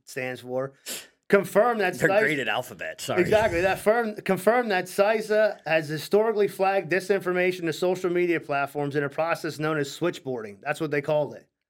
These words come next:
Speaker 2: Wow.
Speaker 1: So he, he describes switchboarding as a, a resource-intensive process whereby cisa officially received alleged misinformation reports from election officials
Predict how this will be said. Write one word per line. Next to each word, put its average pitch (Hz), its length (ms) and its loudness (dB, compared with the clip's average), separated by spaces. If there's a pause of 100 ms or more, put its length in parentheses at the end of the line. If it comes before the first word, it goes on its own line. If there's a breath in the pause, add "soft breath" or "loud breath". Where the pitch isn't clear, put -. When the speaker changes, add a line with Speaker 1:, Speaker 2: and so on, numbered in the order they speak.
Speaker 2:
Wow. - 120 -2 (500 loud breath)
Speaker 1:
So 190 160 4
he, 190 120 4
he 190 100 -2
describes 202 580 2
switchboarding 180 580 2
as 165 320 0 (160)
a, 151 220 0 (220)
a 143 260 0 (120)
resource-intensive 185 1200 0
process 165 560 -2
whereby 147 560 0 (320 soft breath)
cisa 190 420 2
officially 220 460 0
received 190 500 -2 (160)
alleged 180 640 -2
misinformation 180 800 0
reports 143 380 -2
from 143 140 -4
election 180 400 0
officials 156 640 -4